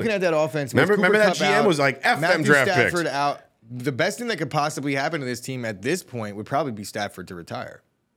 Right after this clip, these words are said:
Speaker 2: And we've been trying to say that. So, anyway, wrapping it up with the Seahawks. We all know the story. Geno Smith show. He's up over the course of, and he had a monster game last week. So this is probably even higher than fifty-two percent. It's probably in maybe the fifty-five, fifty-six.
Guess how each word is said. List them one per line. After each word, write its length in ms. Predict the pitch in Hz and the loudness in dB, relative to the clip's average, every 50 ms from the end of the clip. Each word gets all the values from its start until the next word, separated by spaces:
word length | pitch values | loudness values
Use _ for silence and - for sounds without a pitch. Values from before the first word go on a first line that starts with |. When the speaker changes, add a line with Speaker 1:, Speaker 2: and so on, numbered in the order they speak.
| _ _ _ | _ _ _
Speaker 2:
And 120 | - 76 | -12 -10
we've 120 | 76 71 78 | -10 -6 -4
been 120 | 95 98 | -4 -2
trying 200 | - 117 123 147 | 0 0 0 0
to 40 | 143 | -2
say 160 | 135 175 185 | -4 -6 -6
that. 220 | 185 143 135 - - - | -6 -6 -6 -8 -10 -10
So, 380 | 104 - - 107 104 104 - - _ _ | -8 -4 -2 -2 -2 -4 -6 -10 _ _
anyway, 260 | - 170 175 107 107 117 _ - - - 143 143 - | -2 -2 0 -2 -4 -6 _ -16 -16 -14 -12 -10 -2
wrapping 300 | - 117 147 170 170 165 | 0 2 2 2 2 2
it 80 | 160 160 | 2 2
up 100 | 156 151 | 2 2
with 100 | 156 143 131 | 2 -2 -4
the 140 | - 143 139 | -2 0 0
Seahawks. 220 | 139 139 127 104 | 2 2 2 2
We 80 | 120 127 | 2 4
all 180 | 147 156 160 151 | 6 6 6 4
know 100 | 151 143 | 2 0
the 100 | 135 123 | -2 -4
story. 440 | - - 123 120 117 117 113 107 | -4 -2 0 2 2 2 2 0
Geno 380 | 80 87 90 127 143 143 135 131 | -2 -4 -4 -2 0 0 0 0
Smith 320 | 113 - 120 113 110 98 | 0 0 -2 -2 -2 -2
show. 320 | - - 120 110 104 104 98 | -2 -2 0 2 2 2 2
He's 260 | 98 131 165 160 131 | 2 0 0 0 0
up 300 | 123 127 131 123 - - - - - - - | 2 4 4 4 2 -2 -8 -20 -14 0 4
over 200 | - 131 123 131 | 4 4 6 4
the 80 | 123 | 2
course 340 | 120 - 131 131 131 123 - | 2 2 4 4 4 4 2
of, 120 | - 113 110 | 0 0 0
and 160 | 98 101 113 | 0 0 2
he 80 | 123 | 2
had 120 | 127 117 104 | 0 0 0
a 20 | |
monster 440 | 95 113 117 123 127 120 - - 117 | 0 0 2 2 2 0 0 0 0
game 200 | 104 110 113 104 | 2 2 2 2
last 240 | 104 107 110 107 - | 2 0 0 0 -2
week. 100 | 104 90 | -4 -4
So 140 | - 107 117 | -2 0 0
this 100 | 135 123 | 0 -2
is 80 | 110 | -2
probably 280 | - - 113 107 107 104 | 0 0 2 2 2 0
even 120 | 95 90 | -2 -2
higher 240 | - 117 113 117 113 | -2 0 0 0 0
than 120 | 110 101 | -2 -2
fifty-two 360 | - 117 110 87 92 - 117 120 | -2 -4 -4 -4 -6 -4 -4 -4
percent. 260 | - 104 - 117 117 | -4 -4 -4 -4 -4
It's 80 | 113 | -4
probably 260 | - 113 110 110 107 104 | -2 -2 -2 0 -2 -2
in 140 | 95 87 - | -4 -4 -4
maybe 180 | 80 101 98 87 | -4 -4 -4 -6
the 60 | 90 | -8
fifty-five, 540 | - 117 - - 98 - 104 107 113 120 113 | -12 -12 -12 -10 -6 -4 -2 -2 -2 -4 -6
fifty-six. 400 | 107 104 101 107 123 123 117 | -8 -10 -4 -2 -2 -2 -2